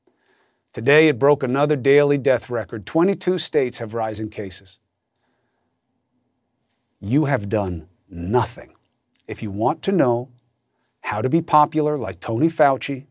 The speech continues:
if you want this to be good for you, be good to us. Have the people who know make a plan to help states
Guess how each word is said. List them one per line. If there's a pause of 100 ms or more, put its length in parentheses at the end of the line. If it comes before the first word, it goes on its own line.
if
you
want
this
to
be
good
for
you, (320)
be
good (220)
to
us. (1700)
Have (520)
the
people
who
know (180)
make
a
plan
to
help
states